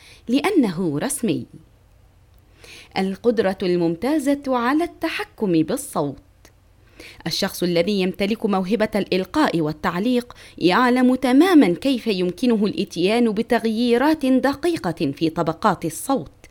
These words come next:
حيث أنه يكون معتادا على عملية توظيف طبقات الصوت المختلفة وتغيراتها، وماهية الطبقات التي يمكنه إخراجها بحنجرته.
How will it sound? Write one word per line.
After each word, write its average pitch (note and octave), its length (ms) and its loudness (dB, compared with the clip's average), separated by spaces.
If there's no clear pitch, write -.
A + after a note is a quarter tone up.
حيث D#3+ 360 -2
أنه A3+ 400 0
يكون D#4 460 6
معتادا A#3+ 600 2
على F3+ 220 0
عملية E3+ 600 2
توظيف A3 680 0
طبقات A3+ 560 0
الصوت F3+ 420 -6
المختلفة F3 800 -2
وتغيراتها، F3+ 1300 0
وماهية C#4+ 640 4
الطبقات F3+ 600 -2
التي E3+ 420 -2
يمكنه E3 640 0
إخراجها F#3+ 800 -2
بحنجرته. F3 880 0